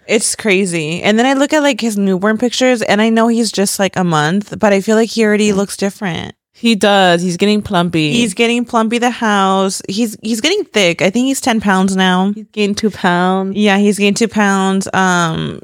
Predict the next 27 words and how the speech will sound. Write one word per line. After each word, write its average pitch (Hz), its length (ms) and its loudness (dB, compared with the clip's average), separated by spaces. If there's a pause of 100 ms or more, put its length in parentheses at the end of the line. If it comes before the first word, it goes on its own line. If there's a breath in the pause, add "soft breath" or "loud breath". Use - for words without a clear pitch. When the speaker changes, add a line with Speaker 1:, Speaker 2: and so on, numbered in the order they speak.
Speaker 1:
he's 220 360 -2
wearing, 208 320 2
like, 202 320 0 (180)
he's 220 200 -2
still 311 180 0
wearing 294 240 2
newborn, 202 480 2
but 220 100 2
I 196 60 0
feel 208 140 0
like 202 260 0 (160)
for 208 140 -2
the 180 60 0
most 175 220 0
part, 175 140 0
he's 196 160 0
wearing 175 240 2
zero, 175 240 2 (100)
zero 190 220 0
to 196 80 -2
three 175 220 -4
months 156 360 -2
now. 165 380 0 (340 loud breath)
And 202 160 2
he 226 120 2
went 226 260 2
home 202 400 0